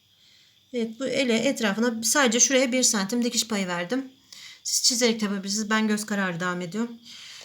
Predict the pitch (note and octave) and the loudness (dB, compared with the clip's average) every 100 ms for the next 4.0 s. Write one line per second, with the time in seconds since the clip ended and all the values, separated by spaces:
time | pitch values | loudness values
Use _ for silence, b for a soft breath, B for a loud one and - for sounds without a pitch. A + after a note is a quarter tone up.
0 | B C4 C4 B3+ D4 C#4+ D#4 D#4 _ - | B -4 -2 0 2 4 2 0 _ -8
1 | A3 A3+ A3+ C#4+ C#4+ D#4 - - - A#3 | -2 0 2 0 0 4 6 4 0 -2
2 | A#3 B3 B3 - - C4+ A3 A3+ C4 - | 0 -2 -4 -14 -6 -4 -2 -4 0 2
3 | A3 G3 B3 A#3+ A#3+ A3+ G#3 F3+ G3 | 2 0 -2 -2 0 0 -2 -4 -4